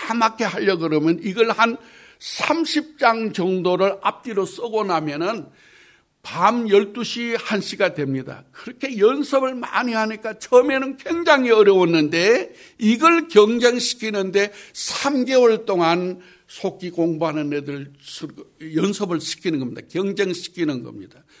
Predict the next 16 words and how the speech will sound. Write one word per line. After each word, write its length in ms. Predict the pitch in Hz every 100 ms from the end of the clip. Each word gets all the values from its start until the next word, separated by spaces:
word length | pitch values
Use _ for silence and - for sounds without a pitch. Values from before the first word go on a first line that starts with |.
| _
그러니까 560 | - 233 247 247 240 240 - _
삼 460 | - - 226 220
개월 260 | 214 208 202
지나는 520 | 180 190 190 180 175
동안에 420 | 170 165 160 175
그냥 460 | 202 190 180 185 175 - _ -
이백칠십육 880 | 185 170 190 - - - 202 185 180
명이 340 | 180 175 165
다 360 | - 151 156 180
떨어지고 520 | 220 180 147 160 151
칠십두 500 | - 214 - 208 -
명만 460 | 175 175 170 156 135
남는 380 | 123 131 143
거죠. 440 | 135 123 107 95 - _ - -
그 200 | - 165
중간에. 440 | 160 160 147 120